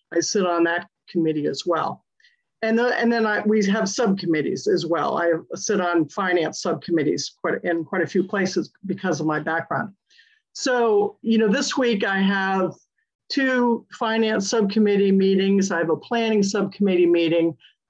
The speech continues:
I actually sit on the budget advisory committee for the school district as well, not as a city council member. I just happen to do that. Uh, and I have, um,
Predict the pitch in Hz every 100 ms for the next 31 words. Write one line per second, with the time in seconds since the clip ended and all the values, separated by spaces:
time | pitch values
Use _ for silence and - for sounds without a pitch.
0 | _ 196 208 202 214 202 190 190 226 196
1 | 185 170 160 202 196 175 156 175 190 190
2 | 156 - 180 170 160 180 156 - 208 196
3 | 175 - 156 - 165 160 175 165 185 208
4 | 214 - - 196 185 165 - - 208 196
5 | 190 190 175 151 151 160 170 - 156 -
6 | 165 147 180 160 151 - _ _ _ _
7 | _ - 190 180 170 190 - - 202 196
8 | 185 190 185 185 185 185 185 180 170 156
9 | 180 170 160 165